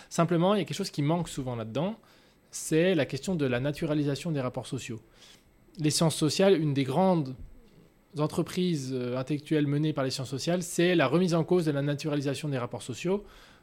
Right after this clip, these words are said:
Euh, et dans les mouvements politiques émancipateurs, c'est aussi, euh, la démarche qui, qui est faite. Et dans les débats sur, euh, la division nature-société,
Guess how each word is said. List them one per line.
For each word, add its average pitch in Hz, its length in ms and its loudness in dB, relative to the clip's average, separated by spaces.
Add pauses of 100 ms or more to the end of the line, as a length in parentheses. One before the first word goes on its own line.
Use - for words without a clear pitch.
(220)
Euh, 131 460 -4
et 170 200 6
dans 151 140 4
les 147 80 4
mouvements 165 300 6
politiques 156 420 0
émancipateurs, 143 640 -2
c'est - 160 -6
aussi, 165 460 -4
euh, 123 180 -2
la 120 120 -2
démarche 143 500 0 (100)
qui, 127 340 -14
qui - 140 -8
est 135 60 -4
faite. - 320 -8 (540)
Et 160 120 4
dans 185 120 4
les 202 100 6
débats 196 340 4
sur, 170 320 -2
euh, 143 360 0 (220)
la 143 140 0
division 160 400 0
nature-société, 151 800 -2